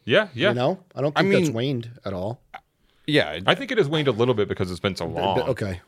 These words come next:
Speaker 3: I mean, you look at it now, especially being at Complex Con or just walking around New York City, I mean, it's safe to say that, like, within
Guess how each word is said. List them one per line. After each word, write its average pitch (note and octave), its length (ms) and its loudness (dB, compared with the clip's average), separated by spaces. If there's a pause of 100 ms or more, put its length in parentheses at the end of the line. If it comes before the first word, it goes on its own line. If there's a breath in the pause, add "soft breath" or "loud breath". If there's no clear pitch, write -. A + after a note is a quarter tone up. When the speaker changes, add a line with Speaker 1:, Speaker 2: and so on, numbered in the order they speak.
(100)
Speaker 3:
I D3+ 60 -2
mean, D#3 400 2
you C#3+ 300 -2
look E3 200 -2
at C#3+ 140 2
it G2 100 0
now, G#2+ 240 -2
especially A2 280 -4
being G#2+ 160 0
at D#2+ 120 -6
Complex F#2 400 -6
Con F2+ 220 -6
or G2+ 80 -2
just D3+ 180 -6
walking G2+ 320 -2
around F#2 200 -4
New F#2+ 100 -2
York F#2+ 260 -4
City, G2 400 -4
I D#2+ 40 -2
mean, F#2 180 -6
it's G2+ 140 -8
safe C#3+ 220 0
to - 120 -4
say F#2+ 320 -4
that, E2 320 -6
like, E2 260 -10
within G2+ 440 -6